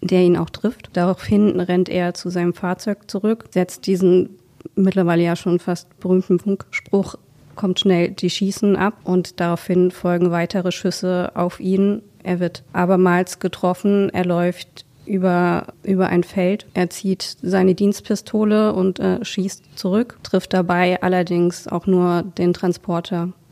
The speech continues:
und schießt sein komplettes Magazin leer, wird aber auch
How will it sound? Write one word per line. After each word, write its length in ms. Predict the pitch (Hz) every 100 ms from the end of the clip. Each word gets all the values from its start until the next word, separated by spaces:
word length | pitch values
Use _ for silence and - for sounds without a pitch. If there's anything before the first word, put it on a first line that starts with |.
| _
und 400 | - 185 180 175 -
schießt 300 | - 202 196
sein 380 | - 185 185 180
komplettes 500 | - 185 190 196 196
Magazin 800 | 190 180 180 - 196 202 190 180 -
leer, 480 | 185 180 202 214 202
wird 180 | 190 185
aber 320 | 180 185 180
auch 180 | 180